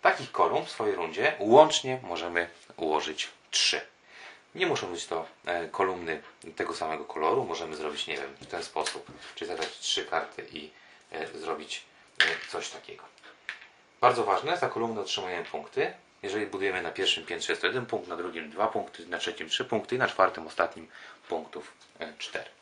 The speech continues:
Bardzo ważne, że w momencie, kiedy mielibyśmy taką sytuację, że,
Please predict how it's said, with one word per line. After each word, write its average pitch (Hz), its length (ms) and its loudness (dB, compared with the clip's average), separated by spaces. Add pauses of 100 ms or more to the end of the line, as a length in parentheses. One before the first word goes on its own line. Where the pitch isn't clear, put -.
(560)
Bardzo 147 260 10
ważne, 87 520 4
że 101 180 -2
w 92 60 -6
momencie, 127 340 -2
kiedy 87 520 -2
mielibyśmy 95 560 -6
taką 90 240 -6
sytuację, 90 640 -4
że, 78 340 -2